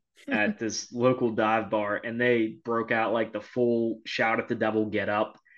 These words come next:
Speaker 1: <laughs>
Speaker 2: And they all had, like, you know, the blood on the guitars and the
Speaker 1: Yep.
Speaker 2: skulls and pentagram on stage. And I don't know, I guess after that, I just tied this album back to Halloween after seeing that band on Halloween night all dressed up like that.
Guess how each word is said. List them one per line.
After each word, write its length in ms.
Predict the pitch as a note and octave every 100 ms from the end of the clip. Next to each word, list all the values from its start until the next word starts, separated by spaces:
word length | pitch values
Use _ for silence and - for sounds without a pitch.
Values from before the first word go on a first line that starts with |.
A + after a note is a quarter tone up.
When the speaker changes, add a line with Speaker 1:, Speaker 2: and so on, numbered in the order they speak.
| - A#3
Speaker 1:
<laughs> 300 | A3+ G3+ G3
Speaker 2:
And 240 | G#2+ A2
they 100 | A#2
all 140 | A2+ A#2
had, 160 | A2+
like, 200 | A2+ G#2+
you 60 | A2
know, 120 | G#2+
the 100 | G#2+
blood 260 | G#2 A2 A2
on 120 | G#2+
the 60 |
guitars 600 | A2 - G#2+ G#2 G#2+ A2 G#2+
and 80 |
the 40 | G#2+ C3
Speaker 1:
Yep. 20 | C#3+
Speaker 2:
skulls 280 | D3 D#3 A2
and 100 | G#2+
pentagram 600 | A#2 A2 A2 A2 G2+ G#2+
on 160 | G#2+ G#2
stage. 460 | - G#2+ G#2+ G#2+ G2+
And 160 | G2+ - _ _ _ _ _ _ _ B2
I 80 |
don't 120 | C3 C3
know, 120 | B2
I 60 | A#2+
guess 180 | B2
after 320 | C3+ C3 A#2+ G#2+
that, 320 | A#2 A#2+ A2
I 100 | G#2+
just 260 | A2 -
tied 300 | - A#2 A2
this 180 | A2 A2
album 320 | G#2+ G#2+ G#2 G2+
back 240 | G#2+ -
to 80 | G#2+
Halloween 560 | G#2+ G#2+ G#2+ G#2+ G#2+
after 220 | G#2 G2+ A2
seeing 340 | - G#2+ G#2
that 220 | G#2 E2+
band 380 | G#2 G2+ G#2 G2
on 140 | G2 G2
Halloween 500 | G2+ G2+ G2+ G2+ G2
night 200 | G2+ G2+
all 140 | G2+
dressed 340 | F#2+ G#2 G2 G2
up 160 | G2
like 200 | F#2 G2 G#2
that. 240 | G#2 G2